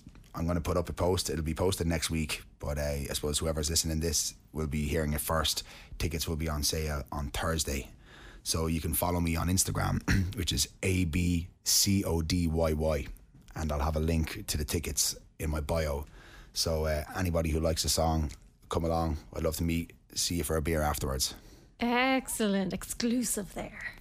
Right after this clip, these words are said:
Speaker 1: Very exclusive.
Speaker 2: Ooh, I love that. I love that. But has it been nice being able to test run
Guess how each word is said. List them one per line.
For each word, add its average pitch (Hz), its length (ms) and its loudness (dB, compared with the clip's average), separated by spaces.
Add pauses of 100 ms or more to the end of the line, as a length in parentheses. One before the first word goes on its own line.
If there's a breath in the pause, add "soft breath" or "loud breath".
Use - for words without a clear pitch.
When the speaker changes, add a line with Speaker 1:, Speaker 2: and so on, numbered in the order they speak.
Speaker 1:
Very 73 420 0
exclusive. - 680 -4
Speaker 2:
Ooh, 381 520 0
I 247 40 -4
love 214 320 0
that. 302 380 4 (120)
I 240 40 -8
love 262 340 0
that. 311 280 2 (220 loud breath)
But 302 80 6
has 349 200 6
it 359 120 2
been 370 180 6
nice 440 400 4
being 349 280 6
able 269 400 6
to 247 260 6
test 220 540 0
run 190 580 2